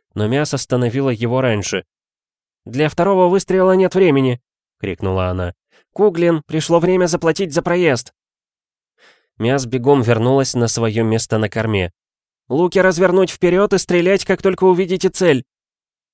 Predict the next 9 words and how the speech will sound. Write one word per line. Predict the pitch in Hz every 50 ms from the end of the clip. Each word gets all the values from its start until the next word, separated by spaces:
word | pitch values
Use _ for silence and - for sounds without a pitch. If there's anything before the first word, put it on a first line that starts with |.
| _ _ _ _ _ _ _ _ _ _ -
Потом | - 110 - 156 151
она | 147 143 143
улыбнулась | 135 127 120 117 113 101 104 117 123 139 147 151 151 - - -
и | 127 123
посмотрела | 123 - 113 - - 110 104 98 107 113 117 117 110 107
на | 107 107 101
такелаж. | - 107 - - 113 110 110 107 95 87 - - - _ _ _ _ _
Что-то | _ - - - 127 - 139 131
изменилось. | 123 120 120 123 123 123 117 107 101 90 76 67 - -